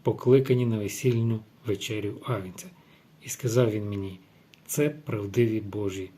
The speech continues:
слова». Блаженні ті, хто з Агнцем. Блаженні ті, хто покликані на його вечерю.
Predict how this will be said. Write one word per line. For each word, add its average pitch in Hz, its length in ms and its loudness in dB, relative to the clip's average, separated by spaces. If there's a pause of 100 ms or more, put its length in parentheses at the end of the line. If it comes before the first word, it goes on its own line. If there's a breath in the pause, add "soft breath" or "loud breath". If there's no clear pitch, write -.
(480 soft breath)
слова». 101 480 -8 (1000 loud breath)
Блаженні 175 800 10 (300)
ті, 131 380 4 (280)
хто - 240 2
з 110 100 2
Агнцем. 90 520 -6 (580 soft breath)
Блаженні 131 580 4
ті, 131 360 0 (180)
хто - 200 -6
покликані 117 720 -2 (380)
на 120 120 0
його 104 440 0 (540)
вечерю. 113 460 -4